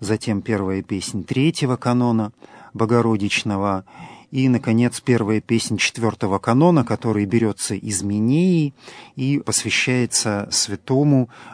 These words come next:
память которого пришлась на данный день. Эта схема претерпевает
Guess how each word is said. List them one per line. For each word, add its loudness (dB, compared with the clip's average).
память 2
которого -2
пришлась -4
на 0
данный 0
день. -4
Эта 2
схема 2
претерпевает 0